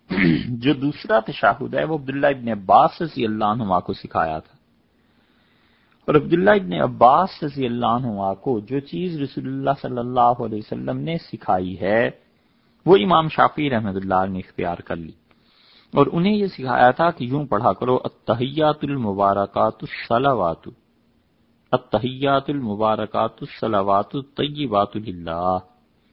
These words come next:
سلام علیک ایھا النبی ورحمۃ اللہ وبرکاتہ، سلام علینا وعلی عباد اللہ الصالحین، اشھد ان لا الہ الا اللہ واشھد ان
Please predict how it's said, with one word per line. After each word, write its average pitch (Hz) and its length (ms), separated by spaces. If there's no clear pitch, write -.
سلام 113 340
علیک 104 360
ایھا 98 300
النبی 101 440
ورحمۃ 104 400
اللہ 104 340
وبرکاتہ، 95 540
سلام 98 260
علینا 107 500
وعلی 92 420
عباد 90 240
اللہ 98 320
الصالحین، 101 680
اشھد 135 340
ان 113 160
لا 95 180
الہ 95 260
الا 98 300
اللہ 95 360
واشھد 101 320
ان 92 240